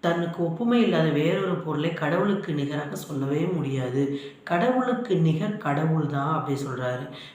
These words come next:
"வேறொரு பொருளை ஊமைப்படுத்தி கூற முடியாது" அப்படின்னு சொல்றாரு. தனக்கு உவமை. உவமைன்னா என்னங்க? உவமைனா ஒரு சிறப்பான பொருளை விளக்குவதற்கும் அதனை அழகுபடுத்துவதற்கும்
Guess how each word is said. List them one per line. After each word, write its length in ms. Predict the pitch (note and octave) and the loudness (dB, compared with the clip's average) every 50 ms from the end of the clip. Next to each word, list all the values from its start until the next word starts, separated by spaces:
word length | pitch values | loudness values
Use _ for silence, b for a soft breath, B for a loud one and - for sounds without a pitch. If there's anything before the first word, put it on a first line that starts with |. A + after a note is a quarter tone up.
| B B | B B
"வேறொரு 400 | - D#3+ E3 E3 E3 D#3 D3+ C#3+ | -2 2 4 4 4 4 4 2
பொருளை 600 | - - D#3+ D#3 D3+ D3+ E3 G3+ B3+ B3+ B3+ B B B B B D#3+ | 0 0 0 0 0 0 2 2 0 0 -2 B B B B B -4
ஊமைப்படுத்தி 680 | E3+ G3+ G#3 G#3 G#3 G#3 - - C#3 C#3 - G#3 G#3 - | 0 2 2 2 2 2 0 -2 -4 -6 -6 -6 -6 -4
கூற 220 | - E3+ E3+ E3 | -2 -2 -2 0
முடியாது" 680 | E3 D#3 C#3+ C#3 C#3+ C#3+ C#3+ C3+ C3 B2+ B2 C3+ D3 D#3+ | 0 0 0 0 0 2 2 2 2 2 0 2 2 2
அப்படின்னு 340 | D#3 D3 B2 C#3 C#3+ C#3 C#3 - D3+ | 2 2 0 0 0 0 -2 -4 -6
சொல்றாரு. 320 | C#3+ C#3+ C#3 C3 B2+ C3 - B B B B B B B B B B B B B _ | -6 -4 -4 -4 -4 -6 -6 B B B B B B B B B B B B B _
தனக்கு 680 | - D#3+ D3+ D#3+ F#3 G3+ G3+ - - G3 - - - D3 | -2 -2 0 0 0 -2 -4 -4 -6 -6 -6 -6 -4 -2
உவமை. 300 | C#3 C#3 C3+ C#3 C#3 C#3 | -2 0 0 0 0 -2
உவமைன்னா 760 | D3+ C#3 C#3+ - G3 A3 A#3 A#3 A3 F#3 E3 D#3 D#3 D#3 D3+ | -2 -4 -6 -4 0 2 2 4 2 2 2 2 0 0 -2
என்னங்க? 460 | C#3+ C#3+ C#3 C3 B2 B2 B2 A#2+ - - B B B B B B B B - _ - - | -4 -4 -6 -6 -6 -6 -8 -8 -10 -14 B B B B B B B B -20 _ -14 -8
உவமைனா 760 | D#3 E3+ F3+ F3+ F3+ D#3 C#3+ C3+ B2+ B2 B2+ C3+ D#3+ G3+ G3+ - - - B B B B B B _ - | -6 -2 -2 0 0 0 0 0 -2 -2 -4 -4 -4 -6 -6 -10 -12 -20 B B B B B B _ -6
ஒரு 220 | E3 D#3 D#3+ D#3 | -4 -2 -2 0
சிறப்பான 840 | - - G#3 G#3 A3+ A#3 A3+ A3+ A#3 A3+ A3+ A3+ A3+ A3+ A3+ A3 A3+ | -2 0 2 4 6 6 6 4 2 4 6 6 6 6 6 4 4
பொருளை 800 | A3+ A3+ A3+ E3+ E3+ F3 F3 E3+ E3 E3 E3+ - - - - - D3 C3+ | 2 0 2 2 2 2 2 2 2 2 2 0 -2 -4 -8 -10 -4 0
விளக்குவதற்கும் 1080 | D3 D3 E3 D#3 - - D#3+ D3 C3 B2+ B2+ - - - - D#3 D#3+ E3+ G#3 A3+ - B B B B B B B B B B B B B B | 2 2 2 2 0 0 -2 -2 -2 -2 -2 -4 -6 -8 -6 -4 -2 -2 0 -2 -4 B B B B B B B B B B B B B B
அதனை 380 | - - F3+ F#3+ F#3+ F#3+ G3 - | 0 2 2 4 6 4 4 2
அழகுபடுத்துவதற்கும் 1600 | - - - - E3+ F3 G3 A#3 B3 A3+ A#3 B3+ - - F#3 D#3+ D#3 D#3+ F3+ D#3+ D3+ D3 D3+ C#3+ C#3 D3+ - E3+ F3 F3+ F3+ | 0 -2 -2 2 4 4 6 6 4 6 6 6 6 6 4 2 2 0 0 0 0 0 0 0 0 -2 -2 -2 0 0 -2